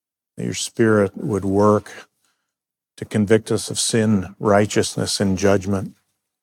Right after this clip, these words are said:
so that we might call on the name of Christ.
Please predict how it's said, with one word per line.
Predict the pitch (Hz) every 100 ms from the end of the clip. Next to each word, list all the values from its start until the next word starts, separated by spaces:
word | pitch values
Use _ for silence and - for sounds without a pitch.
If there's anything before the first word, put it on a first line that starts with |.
| _ _ _ _
so | - 117
that | 107 104
we | 101
might | 98 98 - _ _ _ _ _
call | - 117 110 107
on | 98
the | 92
name | 95 98 101
of | 92
Christ. | - - 98 98 98 - -